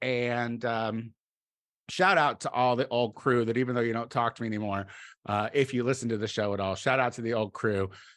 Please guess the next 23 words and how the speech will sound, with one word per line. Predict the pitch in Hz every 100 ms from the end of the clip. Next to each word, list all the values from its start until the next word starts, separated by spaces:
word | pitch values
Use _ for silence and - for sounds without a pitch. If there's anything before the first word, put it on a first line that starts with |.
| _ -
the | 107
old, | 104 95 95 -
uh, | 95 92
Clinton | 87 - 104
High | 87 95
School | - 95
thespian | - 87 - 87 80
crew | - 92 80 - - - _ _
and | 95 87
whatnot. | 82 80 80 85 78 -
Um, | 131 143 147 143 165 - _ _
but | 240 233
speaking | - - 330 320 - 220 190 - 147
of, | 143 135 127 123 120 - - - _ _ _ -
uh, | 117 110 101 -
well, | 113 98 -
education, | - - 113 110 - 87 117
why | 120 104
not? | 101 104 - - _ -
Um, | 123 123 123 135 139
so, | 208 202
you | 214 302
know | 226 190 180 170